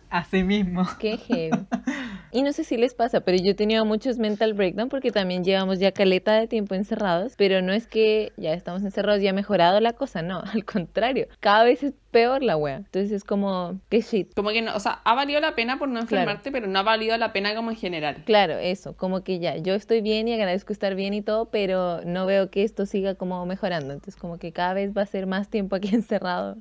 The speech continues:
Speaker 1: O sea, claro, como
Speaker 3: Sí,
Speaker 1: que
Speaker 3: total.
Speaker 1: por una parte como que da rabia porque tú te cuidáis,
Speaker 2: Claro.
Speaker 1: como que no salís, te priváis de hacer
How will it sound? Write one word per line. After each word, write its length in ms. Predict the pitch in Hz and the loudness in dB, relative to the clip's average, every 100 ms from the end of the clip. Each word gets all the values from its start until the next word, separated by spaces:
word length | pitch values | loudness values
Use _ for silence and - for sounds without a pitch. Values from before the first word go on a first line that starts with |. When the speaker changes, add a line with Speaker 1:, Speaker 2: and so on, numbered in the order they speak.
| - | -10
Speaker 1:
O 60 | |
sea, 220 | 185 202 190 | -2 -2 2
claro, 300 | 185 196 185 | 2 2 0
como 160 | 175 | -2
Speaker 3:
Sí, 60 | 170 | 0
Speaker 1:
que 180 | 170 160 | 0 -2
Speaker 3:
total. 200 | 165 165 | -8 -10
Speaker 1:
por 200 | - 175 | 0 2
una 200 | 185 214 | 4 4
parte 300 | 202 208 226 | 4 4 2
como 200 | 196 170 | 0 -4
que 100 | 175 | -2
da 160 | 175 196 | 0 2
rabia 340 | 190 262 247 | 2 0 0
porque 220 | 185 185 | -4 -6
tú 160 | 175 202 | -6 -4
te 120 | 214 | -4
cuidáis, 680 | 202 170 190 214 208 220 214 | -2 -2 0 0 -2 -4 -2
Speaker 2:
Claro. 320 | 196 170 156 | 2 2 0
Speaker 1:
como 220 | 175 175 165 | -6 -6 -4
que 120 | 170 | -2
no 160 | 202 202 | 0 2
salís, 540 | 226 220 240 240 233 | 0 0 0 0 -2
te 100 | 196 180 | -4 -2
priváis 240 | 180 196 | 0 0
de 100 | 190 185 | 0 0
hacer 320 | 196 196 | 0 -4